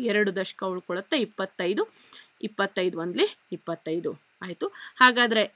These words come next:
ಎಕ್ಸ್ನ ಬೆಲೆ ಮೂರು divided by ಹನ್ನೊಂದು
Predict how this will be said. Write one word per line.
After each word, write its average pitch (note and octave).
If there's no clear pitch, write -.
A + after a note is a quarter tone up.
ಎಕ್ಸ್ನ A#3+
ಬೆಲೆ B3
ಮೂರು A3+
divided F#3+
by E4+
ಹನ್ನೊಂದು A3+